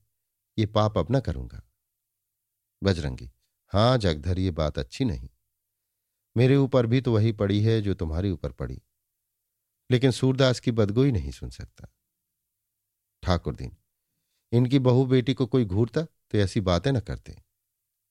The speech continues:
जगधर, बहू बेटी की बात और है, हरजाइयों की बात और। ठाकुर दीन, बस अब चुप ही रहना जगधर, तुम ही एक बार सुबह की सफाई करते फिरते थे, आज हरजाई कहते हो,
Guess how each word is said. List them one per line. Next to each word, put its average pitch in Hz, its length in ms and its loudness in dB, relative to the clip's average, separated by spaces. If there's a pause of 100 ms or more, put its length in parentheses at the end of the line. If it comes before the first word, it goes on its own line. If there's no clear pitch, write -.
(300)
जगधर, 76 460 0 (680)
बहू 117 260 6
बेटी 131 300 2
की 123 120 -4
बात 113 300 2
और 120 160 4
है, 165 100 4
हरजाइयों 104 500 2
की 101 120 -4
बात 82 300 -2
और। 92 260 -4 (1300)
ठाकुर 85 300 0
दीन, 60 180 -14 (420)
बस 113 180 4
अब 135 120 0
चुप 131 200 0
ही 135 120 6
रहना 127 260 4
जगधर, 85 400 -2 (1200)
तुम 107 120 4
ही 127 120 6
एक 123 200 2
बार 120 160 4
सुबह 110 360 2
की 110 160 -12
सफाई 110 400 0
करते - 280 0
फिरते 123 300 -4
थे, - 180 -18 (840)
आज 73 240 0
हरजाई 98 340 2
कहते 143 260 0
हो, 175 140 0